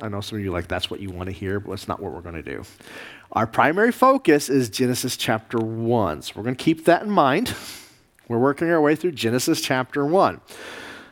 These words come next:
Uh, so, uh, we will talk about the rulers above. Things we're not gonna talk about because they kinda take too much away from it, uh, are the named angels. 'Cause we're gonna talk about angels, you know, like,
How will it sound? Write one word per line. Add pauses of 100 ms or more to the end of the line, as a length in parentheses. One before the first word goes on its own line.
(120)
Uh,
so, (180)
uh,
we
will
talk
about
the
rulers
above. (480)
Things
we're
not
gonna
talk
about (580)
because
they
kinda
take
too
much
away
from
it, (380)
uh,
are
the
named
angels. (960)
'Cause
we're
gonna
talk
about
angels,
you
know,
like,